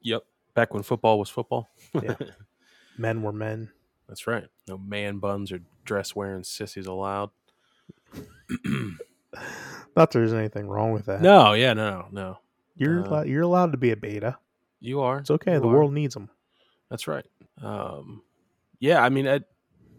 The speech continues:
Speaker 1: yeah, I think I'm most excited for those games there. Um, nothing else really
Speaker 2: I think
Speaker 1: tickles
Speaker 2: this
Speaker 1: me
Speaker 2: is a
Speaker 1: in my
Speaker 2: solid week two schedule too, in
Speaker 1: Yeah,
Speaker 2: my
Speaker 1: it's, it's
Speaker 2: opinion.
Speaker 1: not bad.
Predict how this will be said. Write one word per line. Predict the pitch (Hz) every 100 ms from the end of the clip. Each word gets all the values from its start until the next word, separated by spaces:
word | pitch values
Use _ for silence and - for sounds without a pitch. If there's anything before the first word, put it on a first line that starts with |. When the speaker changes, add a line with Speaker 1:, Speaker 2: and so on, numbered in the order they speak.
| _ _ _ _ - - _
Speaker 1:
yeah, | 107 139 127
I | 113
think | 151 147
I'm | 139 120 - -
most | 117 131 123
excited | - 123 123 98
for | 101
those | 113 117
games | 117 113 92
there. | 92 113 104 - _ _ - _ _ -
Um, | 98 98 101 98 95 _
nothing | - 117 107
else | 104 -
really | 101 98 _ _ _ _ _ _ _ - - -
Speaker 2:
I | - 196
think | 277
Speaker 1:
tickles | 220
Speaker 2:
this | -
Speaker 1:
me | 339
Speaker 2:
is | 302
a |
Speaker 1:
in | -
my |
Speaker 2:
solid | 147 139 131
week | 123 120 113
two | - 123
schedule | - - 110 107 98
too, | - 113 110
in | - -
Speaker 1:
Yeah, | 147 147
Speaker 2:
my |
Speaker 1:
it's, | 127 -
it's |
Speaker 2:
opinion. | 110 110 107
Speaker 1:
not | 151 139
bad. | 143 156 139